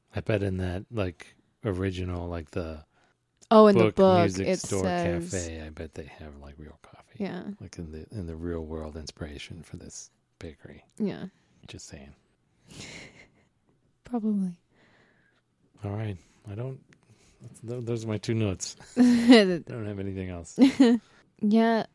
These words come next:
Speaker 2: I don't know. I keep forgetting to mention it, but Gigi's really fun to watch.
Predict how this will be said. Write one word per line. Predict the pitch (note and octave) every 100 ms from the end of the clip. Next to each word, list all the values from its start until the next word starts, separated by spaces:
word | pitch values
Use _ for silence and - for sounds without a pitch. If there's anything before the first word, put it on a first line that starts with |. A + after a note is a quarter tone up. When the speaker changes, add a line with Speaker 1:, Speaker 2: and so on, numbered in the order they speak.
| _ _ _ _
Speaker 2:
I | G#3
don't | A3
know. | -
I | G#3+
keep | G#3 C4
forgetting | C#4+ B3 A3+ G#3+
to | F#3
mention | F3 E3+ G3
it, | F3+
but | F3+
Gigi's | G3 A3 C4 G3
really | F#3+ F#3+
fun | F3+ F#3 F3
to | F3
watch. | D3+ D#3 F3 - -